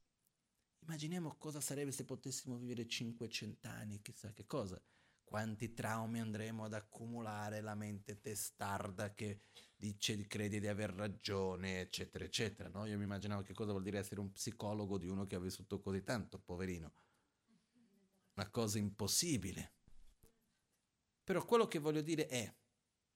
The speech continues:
quando si muore, una delle belle cose che avviene è un po' come dormire e risvegliarsi al mattino, no? C'è anche un detto in italiano, mi sa, che dice, eh,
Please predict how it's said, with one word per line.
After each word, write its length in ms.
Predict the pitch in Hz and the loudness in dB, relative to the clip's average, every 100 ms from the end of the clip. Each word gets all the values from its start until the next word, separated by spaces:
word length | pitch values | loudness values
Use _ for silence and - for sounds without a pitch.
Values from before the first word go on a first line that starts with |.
| _ _ - - | _ _ -20 0
quando 320 | 175 175 151 | 2 4 4
si 200 | - 123 | 2 0
muore, 480 | 113 78 65 73 - | 0 -2 -4 -10 -8
una 220 | - 185 | -2 0
delle 220 | 123 110 101 | 0 0 -2
belle 460 | 98 151 120 101 | -2 -4 -2 -4
cose 380 | - 104 87 85 | -4 -6 -6 -8
che 100 | - | -8
avviene 500 | 98 87 64 73 123 _ _ _ _ _ _ _ _ - _ _ _ _ | -6 -6 -8 -10 -12 _ _ _ _ _ _ _ _ -20 _ _ _ _
è 80 | - | -4
un 100 | 143 | -2
po' 160 | 190 - | 0 0
come 460 | 151 135 131 - - _ _ _ _ | 2 4 4 2 -4 _ _ _ _
dormire 560 | 117 135 120 123 127 117 | 2 4 4 4 4 4
e 20 | |
risvegliarsi 640 | 107 92 104 95 87 - | 2 0 0 0 -2 -4
al 60 | 87 | -4
mattino, 500 | 85 - - 76 80 | -6 -10 -20 -20 -14
no? 200 | 95 113 - _ _ - | -10 -10 -12 _ _ -4
C'è 140 | 147 | 0
anche 160 | 139 127 | 0 2
un 120 | 123 | 4
detto 260 | 139 117 104 | 4 2 0
in 60 | |
italiano, 400 | 95 98 95 92 | -2 0 0 0
mi 100 | 95 | 0
sa, 220 | 95 104 95 | -2 -4 -4
che 140 | 98 | -4
dice, 520 | 92 92 - 92 98 - _ _ _ _ _ _ | -4 -2 -2 -2 -4 -12 _ _ _ _ _ _
eh, 600 | 87 90 85 82 82 76 | -10 -8 -8 -8 -8 -8